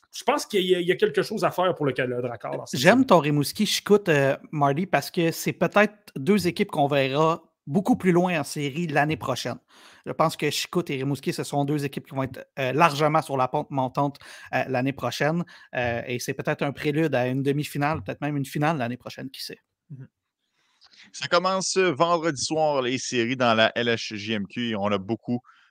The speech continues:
Speaker 3: beaucoup hâte de voir ça aller. Euh, merci beaucoup, Alex, de ta présence au, euh, podcast La Relève. Encore une fois, c'était bien apprécié. Puis je te souhaite d'excellentes séries.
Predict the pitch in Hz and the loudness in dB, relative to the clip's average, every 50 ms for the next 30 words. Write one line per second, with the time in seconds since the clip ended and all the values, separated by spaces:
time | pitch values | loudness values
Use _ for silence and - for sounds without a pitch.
0 | _ - 117 117 120 185 214 - - 175 170 151 147 147 139 135 123 - - 123 | _ -16 -12 -4 0 2 2 2 4 4 6 6 6 6 4 2 0 -2 -4 -4
1 | 110 113 113 101 113 117 104 101 - - 123 113 101 98 104 123 123 _ - - | -2 -2 -2 -2 -2 -2 -4 -4 -4 -2 -2 0 0 0 -2 -4 -6 _ -18 -20
2 | _ - - 113 117 123 131 131 135 139 135 - - 143 139 - 196 202 180 170 | _ 0 2 4 6 6 4 4 2 -2 -4 -4 -6 -8 -4 0 2 2 2 2
3 | 180 175 156 151 147 - 143 135 - 131 127 120 131 135 135 - - 131 127 123 | 0 -2 -2 -2 -2 0 0 -2 -2 -2 -4 -4 -4 -6 -6 -4 -4 -2 0 2
4 | 117 110 - 117 - - 123 117 117 - 127 110 101 98 104 113 131 131 123 117 | 0 0 0 -2 -4 -2 -2 -2 -2 -2 -2 -2 -2 0 0 -2 -2 -2 -4 -4
5 | 98 98 98 - 110 107 101 - - 120 117 - - 101 104 104 107 98 101 101 | -4 -4 -4 -4 -6 -6 -6 -6 -6 -6 -6 -6 -6 -6 -4 -4 -4 -4 -4 -6
6 | 95 - - 143 151 - 123 - - 104 - - 117 113 - - 110 104 101 110 | -8 -8 -8 -10 -10 -10 -8 -6 -4 -4 -2 -2 -4 -4 -4 -4 -6 -2 -2 -2
7 | 110 - - 120 104 98 95 - - 82 73 57 - - - - - | -4 -4 -4 -6 -6 -6 -6 -10 -12 -14 -16 -16 -18 -20 -20 -20 -20